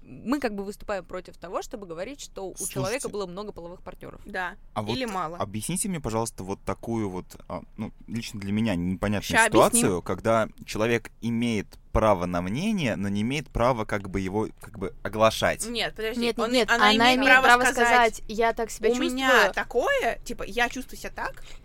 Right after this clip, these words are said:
Speaker 4: Просто она начала
Speaker 3: Да.
Speaker 4: комментарий с того, что... Алина, напомни, пожалуйста, для точности.
Speaker 1: Она начала комментарий с того, что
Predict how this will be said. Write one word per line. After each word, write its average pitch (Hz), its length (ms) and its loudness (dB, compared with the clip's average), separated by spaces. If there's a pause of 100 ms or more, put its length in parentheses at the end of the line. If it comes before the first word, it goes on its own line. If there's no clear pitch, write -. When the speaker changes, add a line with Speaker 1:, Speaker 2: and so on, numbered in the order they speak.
(580)
Speaker 4:
Просто 240 280 0
она 277 140 0
начала 254 300 -2
Speaker 3:
Да. - 60 -10
Speaker 4:
комментарий 254 480 0
с - 80 -12
того, 202 280 -4
что... - 240 -6
Алина, 196 300 -6
напомни, 311 320 -10
пожалуйста, 190 460 -6
для 190 220 -6
точности. - 600 -10
Speaker 1:
Она 196 300 -4
начала 240 500 -8
комментарий 240 840 -10
с - 120 -16
того, 202 380 -6
что 311 420 -12